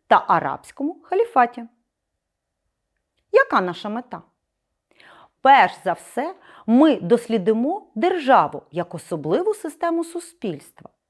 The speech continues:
що має апарат управління, який функціонує за рахунок державної скарбниці,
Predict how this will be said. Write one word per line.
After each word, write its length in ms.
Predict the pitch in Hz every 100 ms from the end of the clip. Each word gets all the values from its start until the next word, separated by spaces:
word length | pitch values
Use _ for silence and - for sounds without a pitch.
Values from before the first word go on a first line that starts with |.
| _ _ _ _
що 280 | - 262 269
має 380 | 269 226 170 -
апарат 500 | 208 208 233 202 147 _
управління, 800 | 175 - 147 123 139 254 294 147 _ _ _ -
який 480 | - 202 202 214 170
функціонує 880 | - 202 156 - 156 147 170 302 220 - - -
за 160 | 156 208
рахунок 420 | 202 226 208 190 175 -
державної 680 | 185 220 214 247 180 151 151
скарбниці, 760 | - - 143 147 147 277 285